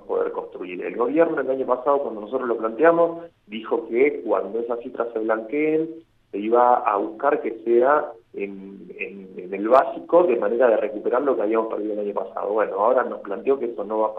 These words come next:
pasar de ninguna manera, que tienen resuelto el año pasado esta forma de transformarlas en remunerativa, y bueno, también eso consolida, eh, consolida, consolida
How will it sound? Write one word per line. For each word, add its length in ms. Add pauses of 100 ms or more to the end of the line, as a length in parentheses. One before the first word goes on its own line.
pasar 220
de 80
ninguna 240
manera, 460 (400)
que 120
tienen 380
resuelto 440
el 100
año 240
pasado 480
esta 380
forma 420
de 80
transformarlas 680
en 100
remunerativa, 840 (540)
y 80
bueno, 240
también 360
eso 220
consolida, 580
eh, 160
consolida, 640
consolida 920